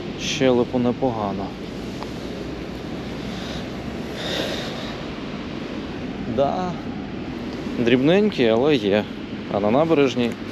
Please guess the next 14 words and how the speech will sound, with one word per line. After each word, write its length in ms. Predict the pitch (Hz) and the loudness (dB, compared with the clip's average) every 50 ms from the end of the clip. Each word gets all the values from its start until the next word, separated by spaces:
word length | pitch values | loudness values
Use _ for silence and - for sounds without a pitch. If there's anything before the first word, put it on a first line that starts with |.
| - - - - - - - 135 120 | -6 -6 -8 -6 -6 -6 -4 -2 2
завжди 460 | 107 123 123 117 117 107 113 110 104 101 - - - - - - - - - - | 4 4 4 4 4 4 4 4 4 2 -2 -6 -6 -6 -6 -6 -6 -6 0 4
приємно 440 | - 117 110 104 107 104 104 104 101 | 4 6 6 6 4 4 4 6 6
ловити 280 | 104 101 104 98 107 | 6 6 6 4 4
таких 320 | 101 - 104 92 107 95 - | 2 2 4 4 2 0 2
судачків. 540 | - 113 98 104 98 - - - 110 101 - - - - - - - - - - - - - - - - - - - - - - - - | 0 0 2 2 0 0 0 2 2 2 2 0 -6 -6 -6 -6 -6 -6 -6 -6 -6 -6 -6 -6 -6 -4 -4 -4 -4 -6 -6 -4 -2 0
Ану, 120 | 104 104 95 - | 0 0 0 2
покажи, 360 | - 110 - 120 110 98 95 85 | 0 4 4 4 4 4 2 0
покажи 380 | - 113 107 120 117 101 101 90 | 0 2 4 4 4 4 2 0
себе. 280 | - - 95 87 87 90 - - | -2 -2 -4 -2 -2 -2 0 0
Ух, 300 | 98 90 - - - - - - - - - - - - - - - - - - - - - 101 | 0 0 0 -2 -4 -4 -4 -6 -6 -6 -4 -4 -4 -4 -4 -4 -6 -6 -6 -6 -4 -4 -2 2
гарний. 340 | 98 104 95 - - - - - - - - - - - - - - - - - - 104 | 2 2 2 2 0 -4 -4 -4 -6 -6 -6 -6 -6 -6 -6 -6 -6 -6 -6 -4 2 4
Давай, 240 | 107 98 95 92 90 - | 4 6 6 4 2 2
пливи. 220 | - 104 98 92 92 90 - - - - - - - - - - - - - - - - - - - - - - - - - - - - - - 214 214 - - 170 175 180 180 - - - - - - - - - - - - - - - - - - - - - 135 - - - - - - - - - - - - - - - - - - - - - - - - - - - - - - - - - - - - - - - - - - - - - - - - - - - - - - | 2 2 2 2 2 0 -2 -6 -6 -6 -6 -6 -6 -6 -6 -6 -6 -6 -6 -6 -6 -6 -6 -6 -6 -6 -4 -4 -4 -4 -4 -4 -4 -4 -4 -4 -4 -4 -4 -4 -4 -4 -4 -4 -4 -4 -4 -4 -4 -6 -6 -6 -6 -6 -6 -6 -4 -4 -4 -4 -4 -4 -4 -4 -4 -4 -6 -6 -6 -6 -6 -6 -6 -6 -6 -6 -6 -6 -6 -6 -6 -6 -6 -6 -6 -6 -6 -6 -6 -6 -6 -6 -6 -6 -6 -6 -6 -6 -6 -6 -6 -6 -6 -6 -6 -6 -6 -6 -6 -6 -6 -6 -6 -6 -6 -8 -8 -6 -2 2
Так, 140 | 107 98 | 2 2